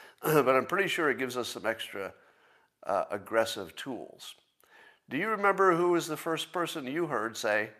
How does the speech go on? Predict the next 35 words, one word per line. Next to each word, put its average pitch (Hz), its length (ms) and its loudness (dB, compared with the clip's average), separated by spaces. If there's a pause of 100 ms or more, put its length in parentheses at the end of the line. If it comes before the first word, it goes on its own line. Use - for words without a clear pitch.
(680)
"Why - 220 0
are 226 100 2
the 196 80 2
cartels 147 640 -2
not 113 400 -2
designated 104 640 -4
as 95 160 -6
terrorists 110 580 -6
when 95 200 -8
they 92 100 -6
obviously 90 540 -6
are?" 95 220 -8 (1080)
Who 151 80 -6
was 165 160 -2
the 151 80 -8
first 147 400 -6
person 131 400 -6
you 131 220 -6
heard? 95 360 -10 (1300)
Not 131 220 4
the - 80 -14
first 123 260 -6
person 104 240 -8
who 92 60 -12
said 107 220 -4
it, - 120 -10
probably, 85 280 -10 (440)
but 127 80 -8
who's 190 160 -6
the 185 60 -12
person, 165 420 -6
first 160 340 -8
person 123 400 -8
you 151 200 -2
heard 92 360 -10